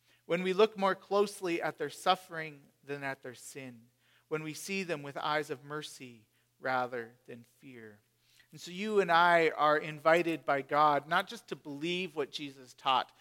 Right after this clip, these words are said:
but actually to do what Jesus did. Our mission is to pay attention to where people around us are suffering, to those who are in need of compassion,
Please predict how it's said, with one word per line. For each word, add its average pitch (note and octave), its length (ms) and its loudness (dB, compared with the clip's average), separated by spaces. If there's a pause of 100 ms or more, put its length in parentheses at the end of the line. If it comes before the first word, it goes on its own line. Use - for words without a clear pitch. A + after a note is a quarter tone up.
(240)
but F#3 100 4
actually G#3+ 320 6
to E3+ 120 -12
do G3+ 320 -4
what F3 220 -2
Jesus D#3 560 -8
did. D3+ 340 0 (400)
Our A3+ 220 12 (160)
mission F3+ 680 -2
is F#3 260 -6
to G#3 160 -8
pay G#3+ 300 4
attention G3+ 640 -2
to G3+ 120 -8
where G3+ 280 4
people G#3 520 0
around F3 480 2
us E3 200 -6
are E3 160 -4
suffering, E3 680 -4 (300)
to G#3 100 2
those A3+ 460 8
who G#3 100 0
are G3 140 6
in F3+ 180 -2
need G#3 280 0
of F3+ 120 -2
compassion, F3 760 -4